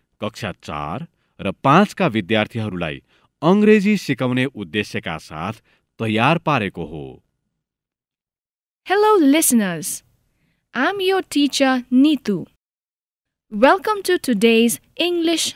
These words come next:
Speaker 2: lesson. Today, we are going to talk about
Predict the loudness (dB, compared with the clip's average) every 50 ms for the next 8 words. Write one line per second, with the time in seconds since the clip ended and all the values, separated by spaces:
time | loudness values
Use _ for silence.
0 | _ 0 0 2 2 0 -2 -4 -6 -8 -12 -16 _ _ _ _ _ _ _ _
1 | _ _ _ _ _ _ _ _ _ _ _ _ _ _ _ _ -2 0 4 6
2 | 6 6 6 4 2 0 -2 -6 _ _ _ _ _ _ -6 0 2 2 2 4
3 | 2 2 2 2 2 2 4 4 6 6 4 2 -2 -6 -4 -2 -4 -4 -2 0
4 | 2 2 2 0 0 -2 -2 -2 -2 -2 0 0 -2 -2 -4